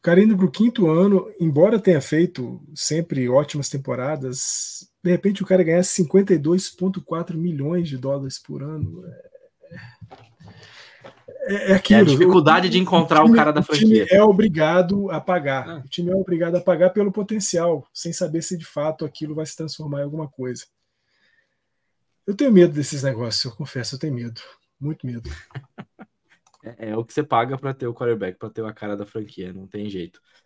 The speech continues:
Speaker 2: É, mas se o running back, como o Luquiba falou, tá sendo desvalorizado,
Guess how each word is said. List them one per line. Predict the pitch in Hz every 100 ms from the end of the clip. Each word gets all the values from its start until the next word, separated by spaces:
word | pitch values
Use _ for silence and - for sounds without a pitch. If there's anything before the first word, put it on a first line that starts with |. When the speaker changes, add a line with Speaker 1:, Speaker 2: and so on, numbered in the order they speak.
| _ _
Speaker 2:
É, | 107 107 107 107
mas | 113 127
se | 139 156 147 143 - _ _
o | - 127
running | 143 156
back, | 131 127 120 -
como | 117
o | 117
Luquiba | 113 107
falou, | 107 113 101
tá | 107
sendo | 107 101
desvalorizado, | 101 98 95 117 127 101 90